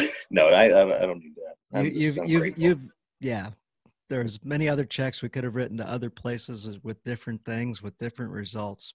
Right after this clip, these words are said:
Speaker 2: but, uh, you were by far the most economical. <laughs> solution. So I'm, I'll gladly write you much larger checks for the results we got. It
Speaker 1: Oh.
Speaker 2: was amazing.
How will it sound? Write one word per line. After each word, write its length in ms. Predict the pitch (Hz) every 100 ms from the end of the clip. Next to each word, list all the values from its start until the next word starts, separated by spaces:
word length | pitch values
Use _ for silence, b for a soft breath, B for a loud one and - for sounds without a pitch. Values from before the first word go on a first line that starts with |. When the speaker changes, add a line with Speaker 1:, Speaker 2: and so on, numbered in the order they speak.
| -
Speaker 2:
but, 200 | 95 92 -
uh, 260 | 98 95 113 _ _ _
you 100 | 131
were 100 | 120
by 280 | 92 123 131
far 280 | - 135 120
the 100 | 110
most 320 | 113 110 - -
economical. 960 | 123 135 120 117 117 117 - 113 110
<laughs> 60 | - - - - - - 906 960 988 988 932 906 - 960 932 - - - - - 339 - - - - - - - - - - - - - - - 240 359 370 302
solution. 840 | - - 160 165 180 180 - 117
So 180 | 110 -
I'm, 220 | 131 131 -
I'll 180 | 123
gladly 680 | 123 - 120 135 131 131 120
write 380 | 120 123 123 -
you 80 | 120
much 360 | 113 127 - -
larger 440 | 113 117 110 107 -
checks 480 | - 104 101 - -
for 100 | 113
the 140 | 101 104
results 500 | 101 110 110 110 -
we 140 | 110
got. 320 | 98 98 98 - _
It 80 | -
Speaker 1:
Oh. 40 | 107 104
Speaker 2:
was 140 | - -
amazing. 600 | 104 101 101 95 98 104